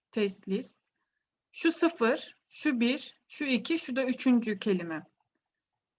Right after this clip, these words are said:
Value değer demek. Ee, şuradan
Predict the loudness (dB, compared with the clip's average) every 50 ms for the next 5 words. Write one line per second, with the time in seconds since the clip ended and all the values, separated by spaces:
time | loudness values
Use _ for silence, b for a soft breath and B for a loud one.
0 | _ _ _ _ _ _ _ _ _ _ _ -20 -10 0 4 6 6 6 6 2
1 | 2 4 6 6 8 8 6 6 4 2 2 2 2 2 2 -2 -8 -14 -20 _
2 | _ _ _ _ _ _ _ _ _ _ _ _ _ -4 -2 0 2 2 2 2
3 | 2 2 2 2 0 0 -2 -4 -6 -10 -16 _ _ _ _ _ _ -10 -8 -2
4 | 0 2 2 4 6 8 8 8 6 2 -2